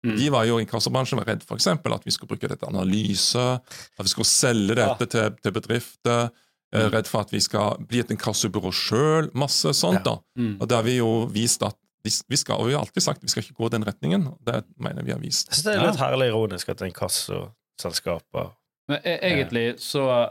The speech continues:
Speaker 1: så
Speaker 3: redd for, eh,
Speaker 1: er det som du sier, det, det, det har jo ikke så veldig mye å si, for det er jo, du kan jo s-, altså en person kan jo samtykke at den,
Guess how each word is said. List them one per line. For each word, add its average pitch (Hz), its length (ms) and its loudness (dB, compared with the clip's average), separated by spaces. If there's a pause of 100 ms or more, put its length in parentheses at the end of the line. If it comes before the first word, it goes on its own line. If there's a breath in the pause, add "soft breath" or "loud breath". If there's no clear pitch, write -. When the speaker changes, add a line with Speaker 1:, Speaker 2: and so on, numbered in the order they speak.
Speaker 1:
så - 140 -4
Speaker 3:
redd 120 340 4
for, 87 280 -2 (300)
eh, - 200 -10
Speaker 1:
er 143 80 4
det 135 80 2
som 123 100 2
du 110 60 0
sier, 127 180 -2
det, 131 180 -2
det, - 140 -10
det 135 80 0
har 143 120 4
jo - 40 -2
ikke 104 140 -4
så 123 80 4
veldig 135 160 4
mye 131 120 2 (140)
å 104 60 -6
si, 101 260 0
for - 160 -4
det 120 100 4
er 113 60 4
jo, 107 140 2 (400)
du 120 100 0
kan 123 160 0
jo 110 80 2
s-, - 200 0 (120)
altså 117 160 0
en 110 80 2
person 113 320 -2
kan 120 140 0
jo 117 80 0
samtykke 113 480 0
at - 40 -10
den, 110 280 2